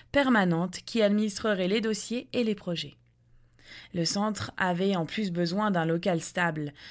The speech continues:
d'une maison qui reflèterait davantage une ambiance conviviale et familiale. Les membres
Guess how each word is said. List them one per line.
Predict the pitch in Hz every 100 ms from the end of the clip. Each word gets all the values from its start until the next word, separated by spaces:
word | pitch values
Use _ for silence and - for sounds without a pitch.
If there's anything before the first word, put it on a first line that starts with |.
| -
d'une | 175 196
maison | 214 220 269
qui | - 196
reflèterait | 214 226 208 - 214
davantage | 185 208 214 208 214 202
une | 180 175
ambiance | 175 175 165
conviviale | - 277 269 208 208 226 262 -
et | 294
familiale. | 262 214 185 147 127 - - - - - - - - - - - - - _ -
Les | 226
membres | 254 349 415 359